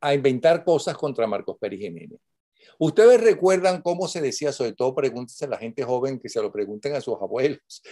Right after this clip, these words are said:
¿no? Eh, que tienen que haber escuchado que es que Pérez Jiménez iba a la horchila y con una moto perseguía a las muchachas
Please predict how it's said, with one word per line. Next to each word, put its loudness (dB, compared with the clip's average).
¿no? -2
Eh, 0
que 2
tienen 0
que 2
haber 0
escuchado 0
que -2
es -2
que -4
Pérez -4
Jiménez -6
iba 2
a 4
la 2
horchila -4
y -4
con -2
una -2
moto 0
perseguía -2
a -2
las 0
muchachas 0